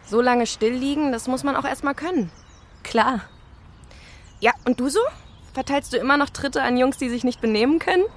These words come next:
Speaker 1: <laughs>
Speaker 2: Ja, mehr oder weniger. Ich bin Lehrerin.
Speaker 1: Echt jetzt?
Speaker 2: Echt jetzt. Deutsch, Englisch und Sport. Natürlich.
Speaker 1: Du bist doch bestimmt eine von den coolen Lehrerinnen, oder?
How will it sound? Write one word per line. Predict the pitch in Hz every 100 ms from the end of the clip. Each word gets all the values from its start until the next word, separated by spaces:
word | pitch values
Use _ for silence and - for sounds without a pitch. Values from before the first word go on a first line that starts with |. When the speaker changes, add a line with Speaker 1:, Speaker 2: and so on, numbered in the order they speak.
| 190 -
Speaker 1:
<laughs> | 240 - - - - - - - - - -
Speaker 2:
Ja, | 294 302 - - -
mehr | 202 240
oder | 294 277
weniger. | 233 294 196 156 - - - -
Ich | -
bin | -
Lehrerin. | 240 220 208 175 160 165 - - -
Speaker 1:
Echt | - 466 -
jetzt? | 311 - - - - - - - -
Speaker 2:
Echt | 226 -
jetzt. | 196 175 - - - - - -
Deutsch, | 247 254 - -
Englisch | 214 226 220 -
und | - 190
Sport. | - 160 151 - -
Natürlich. | 196 214 - 208 175 - - - -
Speaker 1:
Du | 226
bist | 220 -
doch | 233
bestimmt | - - 277 -
eine | 220 240
von | 233 220
den | 196
coolen | 190 240 202 147
Lehrerinnen, | 147 143 147 147 147
oder? | 147 185 254